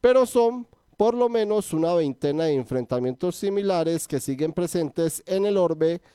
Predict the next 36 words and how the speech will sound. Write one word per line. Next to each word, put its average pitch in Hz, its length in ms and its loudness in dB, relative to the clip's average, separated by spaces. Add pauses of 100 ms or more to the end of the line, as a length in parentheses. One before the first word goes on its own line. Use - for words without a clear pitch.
(160)
sin 220 240 -4
que 220 160 0
cuenten 175 460 -2
con 135 200 -2
el 117 120 0
rechazo 120 640 -4
internacional 170 1000 -2 (260)
y 202 140 -2
la 214 140 4
búsqueda 180 560 0
de 120 100 0
salidas 127 500 0
negociadas 156 800 0
para 156 340 -2
evitar 110 420 -4
más 95 160 -4
muertos. 143 680 -2 (400)
Esa 214 380 0
es 143 120 -4
una 160 180 0
realidad 127 600 0
en 160 100 -2
el 165 120 0
mundo 156 360 0
de 139 80 0
las 113 220 -4
tecnologías 123 720 -4
de 139 100 -4
la 113 80 -2
información 151 800 -4 (380)
que 214 100 2
deberíamos 196 680 2
luchar 170 460 -2
para 135 320 -2
no 113 120 -2
aceptar, 147 640 -4